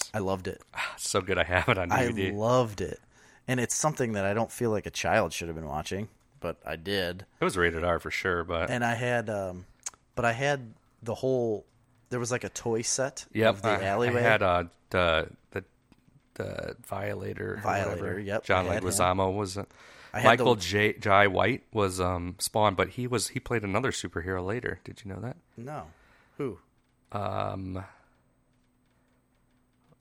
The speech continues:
Speaker 2: keep talking.
Speaker 1: I,
Speaker 2: I'll
Speaker 1: well,
Speaker 2: find
Speaker 1: I
Speaker 2: it.
Speaker 1: had the, I had the little, um, clown. What was his name?
Speaker 2: That's
Speaker 1: It, he turns into Violator, but
Speaker 2: I, yeah, I don't
Speaker 1: it's just a
Speaker 2: remember.
Speaker 1: clown.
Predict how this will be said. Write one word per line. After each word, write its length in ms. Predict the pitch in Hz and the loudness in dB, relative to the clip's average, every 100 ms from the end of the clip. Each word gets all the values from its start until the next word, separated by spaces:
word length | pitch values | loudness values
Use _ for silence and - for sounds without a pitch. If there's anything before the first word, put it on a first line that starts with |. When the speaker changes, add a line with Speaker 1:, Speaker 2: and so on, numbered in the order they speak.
| _ _ | _ _
Speaker 2:
keep 180 | - 131 | -14 -12
talking. 400 | - 90 - 98 - _ - | -2 -2 -2 -10 -14 _ -4
Speaker 1:
I, 60 | |
Speaker 2:
I'll 60 | 127 | -4
Speaker 1:
well, 120 | 127 123 | 0 0
Speaker 2:
find 80 | 107 | 2
Speaker 1:
I 40 | |
Speaker 2:
it. 40 | 120 | 2
Speaker 1:
had 220 | 131 127 | 0 0
the, 260 | 113 101 - _ | -2 -2 -6 _
I 80 | 101 | -10
had 180 | 107 101 | -8 -6
the 80 | 107 | -6
little, 380 | 110 98 85 - | -6 -6 -8 -14
um, 420 | - 87 85 82 82 _ _ _ _ _ | -10 -8 -8 -12 -18 _ _ _ _ _
clown. 480 | - 123 101 90 101 - _ | -4 -2 -2 -6 -12 -18 _
What 120 | 113 | -8
was 160 | 110 - | -6 -8
his 140 | 104 110 | -8 -8
name? 220 | 110 113 _ _ _ _ _ _ _ _ _ | -10 -12 _ _ _ _ _ _ _ _ _
Speaker 2:
That's 420 | - 98 - - - _ _ _ - | -6 -6 -4 -8 -8 _ _ _ -10
Speaker 1:
It, 140 | 117 _ | -10 _
he 120 | - | -12
turns 340 | 120 147 117 92 | -6 -6 -6 -4
into 200 | 123 98 | -4 -6
Violator, 600 | 80 67 80 82 82 92 | -8 -10 -12 -14 -12 -12
but 180 | 85 85 - _ | -12 -14 -18 _
Speaker 2:
I, 220 | - 113 - - | -4 -2 -4 -10
yeah, 280 | 104 98 90 | -2 0 2
I 40 | |
don't 160 | 85 85 | 0 -4
Speaker 1:
it's 100 | 87 | -4
just 180 | 135 90 | -4 -4
a 40 | |
Speaker 2:
remember. 100 | 92 | -6
Speaker 1:
clown. 400 | 113 104 82 95 | -4 -4 -4 -10